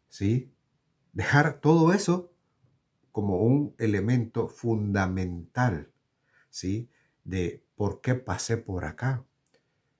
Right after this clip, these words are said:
¿Por qué? Porque allá en Efesios uno cuatro dice, "Según nos escogió en él antes de la fundación del mundo".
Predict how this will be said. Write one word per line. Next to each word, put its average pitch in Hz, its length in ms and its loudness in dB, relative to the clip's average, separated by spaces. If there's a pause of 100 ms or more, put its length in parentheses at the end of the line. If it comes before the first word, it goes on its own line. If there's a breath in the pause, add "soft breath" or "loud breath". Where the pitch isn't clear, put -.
(160)
¿Por 139 180 -4
qué? 240 140 2
Porque - 640 0 (260 soft breath)
allá 127 200 6
en 185 100 4
Efesios 180 480 2
uno 170 260 2
cuatro 165 520 0 (280)
dice, 101 480 -4 (440 soft breath)
"Según 113 480 2
nos 156 260 4
escogió 127 880 2
en 98 220 -4
él 147 340 0
antes 151 560 -2
de 120 100 2
la 98 140 2
fundación 110 920 -2
del 85 220 0
mundo". 95 600 -4